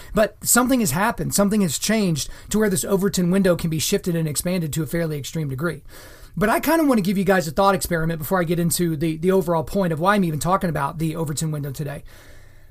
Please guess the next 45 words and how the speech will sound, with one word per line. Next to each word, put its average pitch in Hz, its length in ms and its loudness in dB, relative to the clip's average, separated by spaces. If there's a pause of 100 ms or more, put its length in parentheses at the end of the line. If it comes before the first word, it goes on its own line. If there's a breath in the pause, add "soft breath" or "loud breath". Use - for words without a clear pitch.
(260 soft breath)
I'm 202 80 0
gonna 311 100 0
give 302 140 2
you 269 80 4
a 208 40 2
thought 202 240 2
experiment, 147 480 -6 (640)
okay? 214 260 4 (580)
So, 208 240 2
'cause, 185 360 0
'cause 160 200 -2
it's 143 140 -6
twenty 202 220 2
twenty 220 280 2
now, 180 200 4
I 190 80 4
just 160 160 -2
had 175 160 0
you 175 80 -2
guys 175 200 2
go 175 120 0
back 170 240 0
in 180 40 -2
your 180 80 0
minds 170 300 0
to 165 60 -8
the 156 80 -6
year 165 260 -2
two 190 320 -2
thousand 175 500 0 (240)
and 185 140 0
think 202 160 2
about 175 240 2
the 160 80 -6
things 190 220 0
that 180 80 0
have 147 100 -4
changed 190 400 -2
societally 185 760 0 (520 soft breath)
and 196 380 2
think 320 240 2
about 214 340 2
where 196 240 4
we're 190 140 4
headed. 147 400 -4